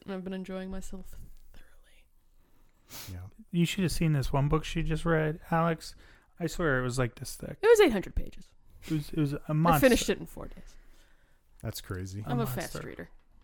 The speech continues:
Speaker 1: I don't know.
Speaker 3: I
Speaker 1: That was a
Speaker 3: am not.
Speaker 1: really good book, though. Like, there's a lot of books, like, they'll, you'll get recommended, and they will not live up to the hype, and you're like, "Well, that was just a fucking waste of however many hours that took."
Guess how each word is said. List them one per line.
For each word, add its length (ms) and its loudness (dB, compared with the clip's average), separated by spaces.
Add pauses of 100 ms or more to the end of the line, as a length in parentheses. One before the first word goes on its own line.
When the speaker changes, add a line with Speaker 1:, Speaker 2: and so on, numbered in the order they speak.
Speaker 1:
I 60 -10
don't 100 -12
know. 80 -20 (360)
Speaker 3:
I 120 -4
Speaker 1:
That 80 4
was 100 10
a 40 12
Speaker 3:
am 60 8
not. 80 -6
Speaker 1:
really 280 10
good 240 -2
book, 240 -2
though. 180 -10 (560)
Like, 100 8
there's 160 2
a 40 4
lot 200 12
of 140 6
books, 280 8
like, 140 6
they'll, 240 6
you'll 120 6
get 120 2
recommended, 600 2
and 200 -2
they 100 0
will 120 -2
not 260 -8
live 120 -8
up 120 -12
to 100 -14
the 80 -12
hype, 280 -14
and 100 -12
you're 140 -12
like, 300 -12
"Well, 60 -12
that 140 -12
was 140 -16
just 160 -18
a 60 -14
fucking 320 -14
waste 280 -16
of 120 -18 (220)
however 340 -12
many 260 -16
hours 300 -16
that 180 -18
took." 160 -18